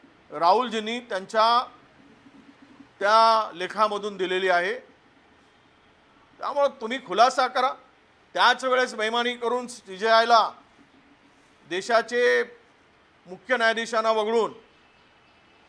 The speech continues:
निवड करताना मुख्य निवडणूक आयुक्ताची कॅबिनेट मंत्र्याचा तुम्ही समावेश करता, तिथेही फेअर निवडणूक, फेअर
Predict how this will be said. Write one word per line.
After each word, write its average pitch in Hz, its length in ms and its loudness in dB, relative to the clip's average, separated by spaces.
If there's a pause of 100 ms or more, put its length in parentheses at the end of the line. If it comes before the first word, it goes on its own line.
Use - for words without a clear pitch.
निवड 202 320 0
करताना 240 540 0
मुख्य 226 320 -8
निवडणूक 226 360 -8
आयुक्ताची 208 600 -8 (720)
कॅबिनेट 214 480 -4
मंत्र्याचा 220 480 -6
तुम्ही 214 200 -10
समावेश 190 440 -6
करता, 180 400 -4 (1040)
तिथेही 233 380 -2
फेअर 226 380 -2
निवडणूक, 220 480 -8
फेअर 214 260 -4